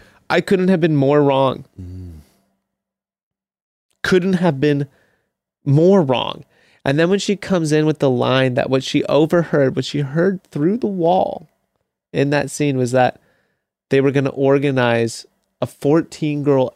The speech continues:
Speaker 1: effort to all badmouth Shanae to kick her out of the house. And she just turned that bullying card from ten to eleven, dude. Eleven.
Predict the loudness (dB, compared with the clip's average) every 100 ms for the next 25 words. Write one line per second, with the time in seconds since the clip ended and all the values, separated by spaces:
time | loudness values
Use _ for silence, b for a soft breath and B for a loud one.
0 | -4 -4 -4 -10 -10 -14 -20 _ _ _
1 | _ _ _ _ -2 0 2 2 2 0
2 | 0 0 0 -2 -4 -6 -6 -2 -2 -4
3 | -6 -12 _ _ _ _ _ -8 -6 -2
4 | 0 0 0 -4 -6 -6 -6 -10 -10 -6
5 | -6 -2 -4 -4 _ -6 -4 -2 -2 -2
6 | -6 -4 -2 0 -2 -4 -2 -2 -2 -6
7 | _ _ _ -6 -6 -4 -4 -2 0 2
8 | 2 0 -2 -8 -10 -8 -8 -8 _ _
9 | _ _ _ _ _ _ _ _ 0 2
10 | 2 2 0 -6 -10